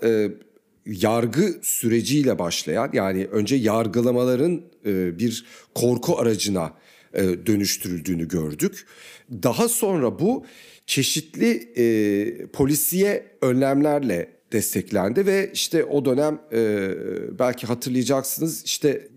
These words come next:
kadın hakları, e, üzerinden, işte internet,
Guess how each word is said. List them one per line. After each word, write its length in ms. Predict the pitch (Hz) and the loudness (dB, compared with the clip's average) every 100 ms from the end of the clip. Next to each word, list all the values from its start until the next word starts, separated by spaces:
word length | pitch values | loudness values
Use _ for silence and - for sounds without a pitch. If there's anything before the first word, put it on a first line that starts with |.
| _ - | _ -2
kadın 260 | 127 135 | 2 2
hakları, 600 | 175 135 - 117 90 87 - _ 98 | 2 0 0 0 0 0 -4 _ -2
e, 20 | |
üzerinden, 960 | 90 76 101 90 90 76 71 117 143 - - - - | -2 -2 -4 -2 -2 -4 -2 -2 -2 -8 -20 -20 -14
işte 200 | - - - | -10 -8 0
internet, 840 | 123 131 147 131 143 139 - - | 0 2 2 4 2 0 -4 -8